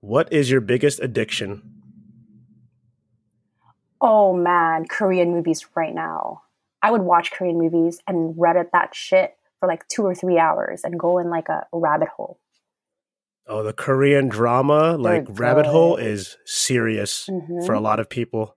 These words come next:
Speaker 2: Yeah.
Speaker 1: If you could move anywhere post-quarantine, where would you live?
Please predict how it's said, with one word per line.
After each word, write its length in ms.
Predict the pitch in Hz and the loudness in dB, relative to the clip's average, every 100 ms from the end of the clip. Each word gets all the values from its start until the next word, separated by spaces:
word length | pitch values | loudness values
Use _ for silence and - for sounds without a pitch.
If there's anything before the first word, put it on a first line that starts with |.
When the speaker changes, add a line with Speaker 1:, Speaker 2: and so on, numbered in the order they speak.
| - | -20
Speaker 2:
Yeah. 240 | 175 185 - _ _ _ _ _ _ _ _ _ _ _ _ _ - | -14 -12 -14 _ _ _ _ _ _ _ _ _ _ _ _ _ -8
Speaker 1:
If 180 | 127 | -4
you 100 | 165 | -2
could 160 | 175 214 | 0 2
move 200 | 170 170 | 2 4
anywhere 380 | 147 147 139 135 | 4 4 4 2
post-quarantine, 1000 | - 135 131 - 120 123 131 180 196 170 | 0 -2 -2 -4 -2 -2 0 -2 -2 -4
where 180 | 117 123 | -2 2
would 180 | 120 107 | 2 0
you 120 | 113 | -2
live? 320 | 110 107 101 | -2 -2 -6